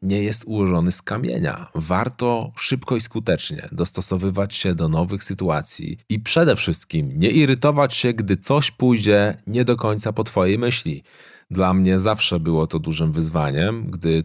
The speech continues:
coś szło nie po mojej myśli, szybko się irytowałem. Ale doświadczenie nauczyło mnie, aby podchodzić do pojawiających się komplikacji na luzie i z odpowiednim dystansem.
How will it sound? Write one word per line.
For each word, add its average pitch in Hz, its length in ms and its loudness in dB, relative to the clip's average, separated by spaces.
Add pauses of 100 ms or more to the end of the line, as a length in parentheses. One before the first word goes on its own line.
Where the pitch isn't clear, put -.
coś 101 280 0
szło 90 440 2
nie 80 160 0
po 101 140 0
mojej 104 240 2
myśli, - 600 -4
szybko - 400 -2
się 87 140 -4
irytowałem. 73 600 -4 (580)
Ale 87 320 2
doświadczenie 113 680 2
nauczyło 123 460 2
mnie, 117 200 0
aby 98 220 -4
podchodzić 156 640 -4
do 110 160 2
pojawiających 92 800 -2
się 127 140 -4
komplikacji 104 840 -4
na 82 160 -4
luzie 107 480 -2
i 101 120 -4
z - 80 -4
odpowiednim 87 840 -4
dystansem. 87 640 -2